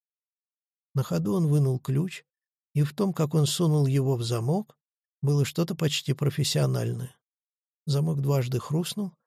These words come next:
и Мартын Мартыныч отпахнул дверь. Это была вовсе не тёмная конура, а прекрасная просторная ванная комната,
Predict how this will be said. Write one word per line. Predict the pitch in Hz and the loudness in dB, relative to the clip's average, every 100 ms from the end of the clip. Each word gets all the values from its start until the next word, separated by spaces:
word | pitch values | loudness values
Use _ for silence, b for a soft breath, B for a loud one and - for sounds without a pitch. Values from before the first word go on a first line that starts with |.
| _ _ - | _ _ -2
и | 139 | 0
Мартын | 135 135 143 | 0 0 0
Мартыныч | 127 123 117 170 185 165 | 2 0 -2 -2 -2 -6
отпахнул | - 143 - 113 143 147 | -6 -4 -4 -4 -2 -2
дверь. | 147 104 101 - _ _ _ _ _ _ _ _ _ _ _ _ _ _ - | -2 -8 -10 -16 _ _ _ _ _ _ _ _ _ _ _ _ _ _ -8
Это | 131 165 | -4 -2
была | 147 170 180 | 0 2 2
вовсе | 180 160 - | 2 0 0
не | 165 151 | 0 0
тёмная | 147 151 156 180 185 | 0 0 2 0 -2
конура, | 196 185 170 107 104 _ _ _ _ _ | -2 0 -2 -2 -8 _ _ _ _ _
а | - | -8
прекрасная | 143 127 117 135 160 190 - 151 123 | -2 -2 0 2 2 2 0 0 2
просторная | 131 123 - 170 160 147 135 120 | 2 0 0 0 2 2 2 2
ванная | 139 147 143 117 113 | 2 2 0 -2 -4
комната, | - 170 214 208 151 139 | -4 -2 -2 -4 -6 -8